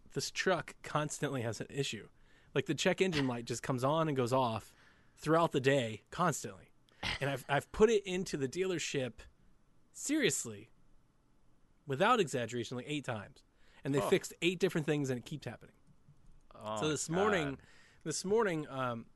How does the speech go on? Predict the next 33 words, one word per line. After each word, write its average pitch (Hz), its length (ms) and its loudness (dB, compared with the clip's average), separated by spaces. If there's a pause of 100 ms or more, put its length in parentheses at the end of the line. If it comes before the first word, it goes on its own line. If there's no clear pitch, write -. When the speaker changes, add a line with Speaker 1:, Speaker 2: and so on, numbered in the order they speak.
Speaker 1:
we 139 140 -4
had 143 140 -4
people 156 380 -6
in 147 320 -4
my 131 360 -2
office, 123 480 -4 (100)
so - 140 -10
I 120 40 -10
had 127 140 -6
to 127 60 -4
get 123 140 -4
there 123 100 -2
early. 127 360 -2 (120)
So - 120 -14
I 113 40 -10
had 117 100 -10
to 117 60 -10
be 123 200 -6
there 117 200 -6
on 117 220 -4
time, 113 320 -4
like, 107 160 -12
super 113 300 -6
early. - 200 -14 (500)
So 123 120 -8
I 117 40 -8
get 127 140 0
up, 170 160 0 (300)
I - 60 -20
get 123 100 -6
up, 131 140 -6 (380)
get 117 120 -10
dressed, - 420 -4